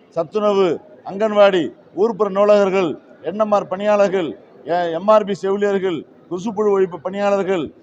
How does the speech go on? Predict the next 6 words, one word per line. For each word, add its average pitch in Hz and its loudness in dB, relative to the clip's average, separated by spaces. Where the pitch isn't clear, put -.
மேல்நிலை 208 -4
நீர்த்தேக்க 202 -4
தொட்டி 185 -2
இயக்குபவர்கள், 190 0
பண்ணை 196 -2
பணியாளர்கள், 196 -2